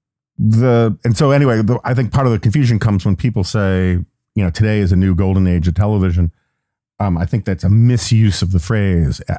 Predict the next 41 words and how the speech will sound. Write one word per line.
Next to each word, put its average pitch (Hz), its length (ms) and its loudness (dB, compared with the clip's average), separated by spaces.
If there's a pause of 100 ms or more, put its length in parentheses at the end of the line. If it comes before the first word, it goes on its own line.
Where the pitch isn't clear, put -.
I, - 380 -4
I 101 100 -2
think 107 320 -2 (320)
the 120 140 0
last 120 400 -2
twenty 120 260 0
years 101 320 2
have 90 140 0
probably 98 240 0
been 95 80 2
the 85 80 2
best 101 540 -2 (120)
time 92 640 0 (220)
ever 104 400 -2 (100)
for 87 440 -2
good 101 440 0
television. 151 720 0 (680)
I - 40 -4
think 101 120 -2
the - 80 -2
sitcom 110 640 0
is 85 140 0
sort 95 140 0
of 82 100 0
back 92 240 -2
on 95 120 2
its - 140 -2
heels 101 340 2
these 110 240 2
days 113 380 0
'cause 80 240 -4
you're 87 80 2
not 85 120 2
allowed 85 160 2
to 85 60 0
tell 87 200 0
funny 82 280 0
jokes. 117 400 -2 (720)
But, 101 460 0
uh, 82 760 0
the, 92 600 2